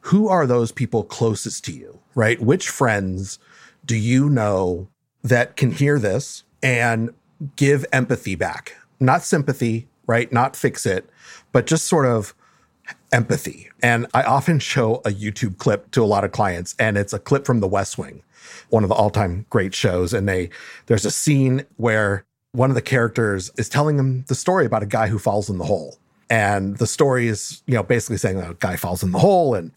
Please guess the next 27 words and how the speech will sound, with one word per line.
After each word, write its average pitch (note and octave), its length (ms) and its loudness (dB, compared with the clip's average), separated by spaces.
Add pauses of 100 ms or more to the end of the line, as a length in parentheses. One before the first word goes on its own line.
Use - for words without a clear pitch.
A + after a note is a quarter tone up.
a - 80 -2
doctor D3+ 320 2
comes B2 260 0
by A2+ 140 0
and G#2 120 -4
says, - 180 -8
"Hey, C#3 140 2
can B2 140 0
I, F#2 220 -2 (320)
can - 100 -2
you G#2+ 80 0
help C3+ 160 2
me B2 80 2
out A2 100 2
of G2 60 -2
the G#2 60 0
hole?" D#3+ 140 4
And D3 80 0
the A#2+ 60 2
doctor A2+ 300 -2
gives G#2 220 -4
him G2 80 -4
a E2 80 -8
prescription, - 640 -8
right? F2+ 420 -4
And F2+ 220 -6
then E2 200 -14